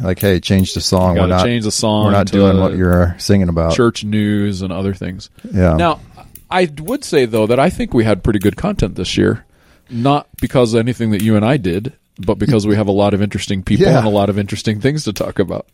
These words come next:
Speaker 1: Good clarification. Yeah, we,
Speaker 2: Yeah.
Speaker 1: we have cool people to interview.
Speaker 2: Yeah.
Speaker 1: And that's
Speaker 2: Yeah.
Speaker 1: been exciting.
Speaker 2: And this year, for the first time, we only have one interview that we've ever done, uh, not like we've been doing this for a hundred years,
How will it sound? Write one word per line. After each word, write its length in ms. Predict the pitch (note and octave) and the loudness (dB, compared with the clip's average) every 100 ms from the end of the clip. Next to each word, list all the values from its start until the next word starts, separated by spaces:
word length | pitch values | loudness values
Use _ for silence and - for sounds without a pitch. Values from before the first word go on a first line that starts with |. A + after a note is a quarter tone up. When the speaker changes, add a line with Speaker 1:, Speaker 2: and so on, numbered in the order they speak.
| - | -4
Speaker 1:
Good 140 | D3 | -2
clarification. 680 | C#3 C#3 A2+ A2+ B2 A2+ E2+ | 0 -2 -2 -2 -2 -2 -2
Yeah, 160 | G2 E2 | 0 2
we, 140 | F2+ | 2
Speaker 2:
Yeah. 60 | A2 | 2
Speaker 1:
we 160 | A#2 A#2+ | 4 4
have 280 | A2 - - | 2 -4 -10
cool 200 | - A#2 | -2 0
people 260 | G#2+ G2+ G2+ | 0 -4 0
to 80 | G2+ | 2
interview. 360 | G2 E2 E2 D#2+ - | 2 2 -2 -4 -8
Speaker 2:
Yeah. 220 | C3 - - _ | -8 -8 -14 _
Speaker 1:
And 180 | - G2 | -4 0
that's 340 | F#2+ F#2+ - - | 0 0 -6 -4
Speaker 2:
Yeah. 60 | A2 | 0
Speaker 1:
been 260 | F2+ F2 | 0 -2
exciting. 560 | - - G2 E2+ D#2+ F#2 - - _ _ _ | -6 -4 -2 0 -2 -6 -10 -20 _ _ _
Speaker 2:
And 240 | - B2 B2 | -2 -2 -2
this 340 | A#2 A#2+ G3 | -2 0 0
year, 140 | D#3+ C#3 | 0 0
for 140 | C3+ | 2
the 80 | A2 | 0
first 320 | - D3 E3+ | 2 0 0
time, 220 | - G#2+ A#2 | -2 -2 0
we 100 | G2+ | 0
only 240 | A#2 B2+ | 0 0
have 240 | A2 G#2 | 0 -2
one 300 | G#2 G#2+ D3 | -2 0 0
interview 340 | D#3+ B2 A2 A2 | 2 0 0 0
that 120 | G2+ | 0
we've 140 | G2+ G#2 | 0 0
ever 160 | G#2+ | 2
done, 460 | G#2+ G2+ F#2+ F#2+ G2+ | 2 2 2 0 -4
uh, 80 | G2 | -2
not 320 | F#2 F#2+ F#2 | 2 2 2
like 160 | G2 F2+ | 0 0
we've 160 | F2 | -2
been 140 | E2 E2+ | 0 0
doing 240 | F#2+ G#2+ | 0 0
this 120 | F2+ | 0
for 160 | - F2+ | -2 -2
a 40 | |
hundred 260 | E2+ F2 E2+ | 0 -2 0
years, 280 | G#2+ F#2+ | 2 2